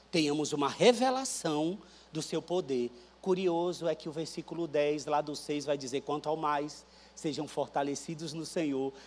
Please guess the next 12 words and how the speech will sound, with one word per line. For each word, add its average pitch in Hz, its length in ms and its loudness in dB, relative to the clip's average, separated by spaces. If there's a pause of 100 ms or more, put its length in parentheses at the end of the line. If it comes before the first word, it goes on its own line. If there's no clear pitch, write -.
e 147 80 -4
na 143 140 2
força 131 340 -6
do 123 120 -8
seu 131 160 -4
poder." 110 420 -6 (680)
Poderia 208 320 6
colocar 196 360 0
coladinha 160 560 -4
essa 151 160 -2
oração 147 640 -2 (120)
com 143 360 2